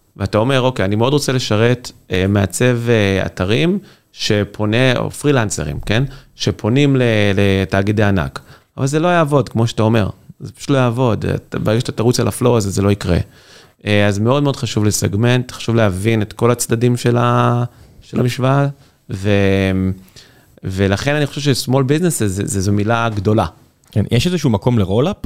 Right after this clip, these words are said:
Speaker 2: ב-, ב-, בעולם הזה? זאת אומרת, אני מסתכל למשל כזה, אם אני עכשיו, אה, מנכ"ל או מנכ"לית אינטואיט, לא, לא, לא יודע מה הולך שם, אה, ואני מסתכל על כל האניבוקים של העולם, ואני אומר,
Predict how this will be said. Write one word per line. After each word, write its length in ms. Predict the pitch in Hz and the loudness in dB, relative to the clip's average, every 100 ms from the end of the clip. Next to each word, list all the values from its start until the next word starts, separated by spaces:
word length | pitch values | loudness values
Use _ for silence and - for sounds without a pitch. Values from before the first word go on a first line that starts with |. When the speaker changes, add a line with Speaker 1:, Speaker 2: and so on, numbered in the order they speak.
| - | -2
Speaker 2:
ב-, 100 | 147 151 | 0 0
ב-, 260 | 151 151 156 139 | 0 0 0 0
בעולם 340 | 143 156 165 | 0 0 0
הזה? 180 | 170 190 170 | 0 -2 -4
זאת 120 | - | -2
אומרת, 320 | 110 107 - | 0 0 2
אני 120 | 110 117 | 2 2
מסתכל 360 | 117 113 - | 0 -4 -2
למשל 480 | 113 107 101 113 107 | 0 0 2 2 0
כזה, 440 | 104 98 101 95 92 - _ _ _ 113 | 0 0 2 2 -2 -6 _ _ _ -2
אם 120 | 120 | 0
אני 240 | 113 113 | 2 2
עכשיו, 380 | 113 - 113 104 98 | 0 0 0 0 2
אה, 60 | 98 95 92 92 90 90 - _ - | 2 2 2 0 0 -2 -4 _ -8
מנכ"ל 260 | 98 92 120 | -6 -2 0
או 60 | |
מנכ"לית 360 | 107 92 101 92 | 0 0 -2 0
אינטואיט, 400 | 120 147 139 - | 0 2 0 2
לא, 160 | 101 | 0
לא, 280 | - 98 98 | 2 2 2
לא 80 | 95 | 2
יודע 200 | 98 101 | 2 2
מה 120 | 98 | 2
הולך 300 | 92 92 92 | 2 2 -2
שם, 420 | - 127 160 185 202 - _ _ _ 104 | -2 0 2 0 -2 -8 _ _ _ -2
אה, 60 | 104 202 101 98 | 0 2 2 0
ואני 300 | 101 113 107 | 0 2 2
מסתכל 360 | 92 - 117 | 0 -2 0
על 100 | 104 | 0
כל 280 | 95 113 107 | 0 0 0
האניבוקים 720 | 101 98 131 113 120 - 107 | 0 2 2 2 0 0 0
של 180 | - 92 | 0 0
העולם, 360 | 95 131 208 160 | 0 0 2 2
ואני 160 | 127 | 2
אומר, 320 | 131 135 139 | 2 2 0